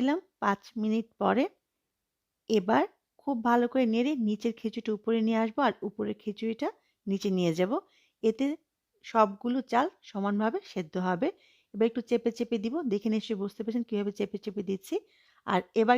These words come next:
কিন্তু খিচুড়িটা আমি দমে দিব। এবার আমি দমে দিব পাতিলটাকে। দমে দেওয়ার জন্য যদি পাতিলের তলা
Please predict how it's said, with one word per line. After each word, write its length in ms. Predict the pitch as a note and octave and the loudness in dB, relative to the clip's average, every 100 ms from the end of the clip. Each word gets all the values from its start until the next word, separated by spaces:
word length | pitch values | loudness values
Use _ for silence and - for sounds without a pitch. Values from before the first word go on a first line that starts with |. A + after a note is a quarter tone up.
| A#3+ | 2
কিন্তু 200 | C4 F4+ G4 | -2 -2 -4
খিচুড়িটা 340 | - G3+ G#3+ G3 | -6 -8 -2 0
আমি 100 | G3 E3+ | 0 -2
দমে 260 | F#3+ F#3 F#3+ F3 | 0 0 0 0
দিব। 120 | E3 B3 - _ _ _ _ _ _ _ _ _ _ _ - | 0 -2 -4 _ _ _ _ _ _ _ _ _ _ _ -4
এবার 220 | G#3 C4 D4 - | 4 4 4 2
আমি 140 | G3 G3+ F3 | 2 2 2
দমে 260 | F#3 G3 G3 | 2 2 0
দিব 100 | G#3+ A#3 - | -2 0 0
পাতিলটাকে। 520 | - A3+ G#3+ A3 C#4+ G#3+ | 0 -2 -2 -2 -2 2
দমে 200 | G3 G#3 G3 | 2 2 2
দেওয়ার 200 | G#3+ G#3 A3+ | 4 4 2
জন্য 120 | B3 A3 | -2 -2
যদি 140 | G#3+ - | -4 0
পাতিলের 440 | G3 F#3+ G#3 G#3 G3+ G#3 | 0 0 -2 -2 -2 0
তলা 260 | F#3+ G#3+ | 2 2